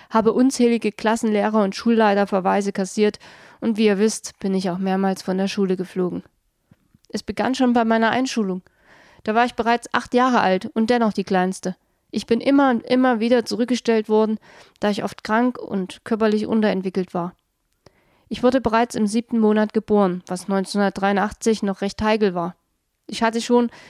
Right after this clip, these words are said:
in den ersten Schulklassen das Gefühl, nicht mithalten zu können. Ich wusste nicht, wie man mit den anderen Kindern umgehen soll. Ich fühlte mich vollständig überfordert.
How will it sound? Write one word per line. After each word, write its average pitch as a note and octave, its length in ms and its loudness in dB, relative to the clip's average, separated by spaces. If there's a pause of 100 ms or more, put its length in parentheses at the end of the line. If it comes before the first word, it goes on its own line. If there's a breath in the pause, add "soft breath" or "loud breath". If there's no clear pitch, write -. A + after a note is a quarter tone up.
(140 loud breath)
in A3+ 120 0
den A3 120 4
ersten B3 300 -2
Schulklassen A3 600 2
das G3+ 160 -2
Gefühl, A3+ 360 0 (240 soft breath)
nicht A3 260 -4
mithalten G#3 500 -2
zu F#3+ 100 -14
können. F#3 320 -10 (640)
Ich - 180 -8
wusste D4 300 0
nicht, G#3 320 2 (180 soft breath)
wie A3+ 120 2
man G#3+ 160 4
mit G#3 100 0
den G3+ 100 0
anderen G3+ 400 0
Kindern G3+ 380 0
umgehen G3 400 -2
soll. F3+ 280 -8 (440)
Ich - 140 -16
fühlte A#3+ 260 0
mich A3 220 -2 (100)
vollständig A#3 800 0
überfordert. F#3+ 720 -6